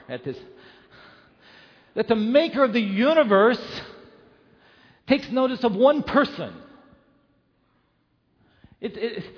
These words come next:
it's one of the most amazing things I could ever even talk to you about. Now, sadly, because we're made in God's image, I mean, the good part is we have this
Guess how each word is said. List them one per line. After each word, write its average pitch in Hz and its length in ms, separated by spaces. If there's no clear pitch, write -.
it's 220 160
one 277 140
of 277 60
the 269 40
most 247 180
amazing 247 460
things 247 220
I 233 100
could 220 140
ever 247 200
even 247 400
talk 285 380
to 233 60
you 208 200
about. 160 420
Now, 220 120
sadly, 220 560
because 208 360
we're 208 60
made 208 220
in 202 80
God's 185 260
image, 175 500
I 190 40
mean, 139 180
the 143 80
good 196 300
part 131 240
is 156 240
we 165 100
have 156 140
this 156 140